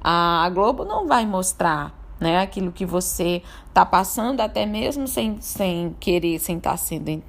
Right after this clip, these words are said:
intencional. Então, enxergue o seu lar, perceba que o seu lar é dentro dele que tudo acontece. E não lá fora, não lá nas redes sociais.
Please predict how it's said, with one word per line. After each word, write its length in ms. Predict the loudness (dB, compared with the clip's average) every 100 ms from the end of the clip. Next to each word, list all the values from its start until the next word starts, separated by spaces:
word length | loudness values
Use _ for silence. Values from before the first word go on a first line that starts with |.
| -8
intencional. 880 | -6 -6 -8 -6 -6 -4 -4 -8 -10 -14 -14 -12 -14 -6
Então, 560 | -4 4 4 6 2 -2 -10 -6
enxergue 580 | -2 2 4 4 0 -2
o 80 |
seu 280 | -2 0 0
lar, 500 | 2 4 4 0 -4 -14 -6 0
perceba 480 | 0 0 0 0
que 160 | -4 -6
o 40 |
seu 280 | -4 -4 -2
lar 320 | 2 4 4
é 20 | 2
dentro 480 | 0 -2 -2 -4
dele 280 | -2 -2 -2
que 140 | -6 -10
tudo 260 | -6 -2
acontece. 840 | -2 -2 -6 -2 -2 -2 -6 -8 -10 -16 -14 -4
E 100 | 0
não 220 | 2 2
lá 160 | 0 -2
fora, 560 | 0 2 4 2 0
não 200 | -2 -2
lá 140 | -2 -2
nas 260 | -2 -2
redes 280 | 0 -2 -2
sociais. 840 | -4 -4 -4 -2 0 0 -2 -4